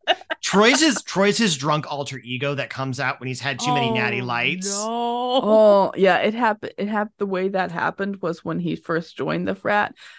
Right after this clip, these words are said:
Speaker 1: There was a thing. They had, like, a, a, like, an initiation night, and he had to, like, write his name on something, and he was so drunk that he not only, he, like, transposed the letters, and then the N looked like an R, and
Speaker 2: Yeah.
Speaker 1: he's never lived it down.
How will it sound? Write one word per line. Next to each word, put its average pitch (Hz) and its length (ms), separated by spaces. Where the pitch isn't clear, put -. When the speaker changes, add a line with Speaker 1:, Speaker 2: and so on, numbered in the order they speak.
Speaker 1:
There 131 120
was 185 180
a 170 60
thing. 170 420
They 180 120
had, 175 240
like, - 220
a, - 260
a, - 160
like, - 280
an 73 100
initiation - 800
night, - 260
and - 140
he 139 80
had - 280
to, - 180
like, - 160
write 180 360
his 202 280
name 214 520
on 202 220
something, 214 520
and 165 140
he 180 140
was 180 240
so 170 260
drunk 139 360
that - 240
he 180 180
not 160 240
only, 165 240
he, - 180
like, - 220
transposed - 800
the - 80
letters, 190 580
and 120 140
then 127 160
the - 140
N 190 260
looked 180 180
like 160 220
an - 180
R, 185 640
and 160 160
Speaker 2:
Yeah. 131 360
Speaker 1:
he's 175 220
never 160 320
lived 156 320
it - 140
down. 156 360